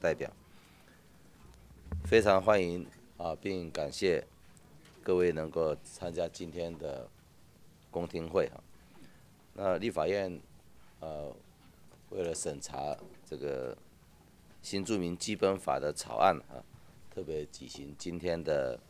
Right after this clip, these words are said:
公听会。好，特别邀请各位先进哈，发表高见。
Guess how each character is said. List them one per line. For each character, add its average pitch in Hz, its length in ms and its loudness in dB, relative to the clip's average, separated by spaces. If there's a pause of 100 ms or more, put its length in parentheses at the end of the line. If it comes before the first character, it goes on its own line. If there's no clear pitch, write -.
(260)
公 85 180 2
听 76 220 -6
会。 73 180 -2 (2500)
好， 80 120 -2
特 101 160 2
别 85 340 4
邀 98 220 10
请 67 400 -4 (200)
各 98 140 4
位 87 340 2
先 90 260 0
进 78 240 -4
哈， 67 160 -12 (160)
发 87 240 4
表 65 180 -2
高 80 240 2
见。 80 220 -2